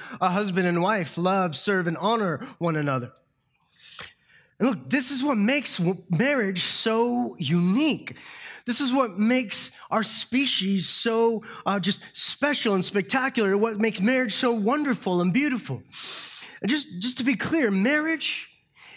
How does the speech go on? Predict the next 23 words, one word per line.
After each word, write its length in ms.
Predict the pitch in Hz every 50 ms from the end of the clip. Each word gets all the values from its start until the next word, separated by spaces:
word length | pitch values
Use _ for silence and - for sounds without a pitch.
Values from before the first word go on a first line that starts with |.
| - -
is 160 | 220 214 170
a 60 | 233
wonderful 580 | 226 190 175 185 233 269 247 285 247 - 262 247
thing 420 | - - 175 156 151 147 147 147
just 220 | 131 170 165 - 165 - -
in 140 | 202 220 220
and 120 | 247 220
of 200 | 185 175 190 175
itself, 640 | 180 156 - - - - - 143 131 113 95 - -
just 180 | - 139 131 -
the 60 | 143
way 240 | 135 135 147 165 170
that 160 | 151 135 117
God 220 | 139 143 131 131
designed 440 | 123 135 123 113 123 127 139 139 113
it, 180 | 98 95 85 - 214 - - -
intricately 580 | - 226 - - 165 - - 160 101 127 131
designed. 640 | 123 113 127 120 - 165 160 156 135 123 117 117 110 _ - - - - - - - - - - - - _ _ _ _ -
But 120 | - 143
you 200 | 139 165 214 247
need 140 | 254 269 269
to 100 | 214 185
see 640 | - - - - - 240 190 143 110 98 101 104 -